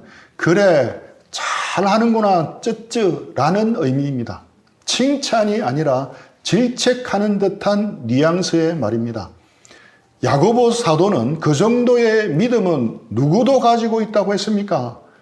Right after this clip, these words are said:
귀신들입니다. 귀신들은 하나님이 한 분이신 것을 진짜로 믿습니다.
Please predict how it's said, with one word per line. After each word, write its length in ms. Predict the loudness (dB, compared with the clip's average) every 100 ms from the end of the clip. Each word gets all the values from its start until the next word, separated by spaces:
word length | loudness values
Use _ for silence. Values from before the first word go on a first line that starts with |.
| _ _ _ _ -4
귀신들입니다. 880 | -2 2 2 2 2 0 -2 -4 -10 -20 _ -20 -20 -20 _ 0
귀신들은 800 | 0 2 2 4 4 4 4 0
하나님이 760 | 0 2 4 4 4 2 0
한 420 | 0 -2 0 2 2
분이신 460 | 2 2 0 0
것을 440 | 0 0 -2 -4 -4
진짜로 720 | 0 0 2 2 2 0 -2
믿습니다. 680 | -4 -4 -2 -2 -2 -4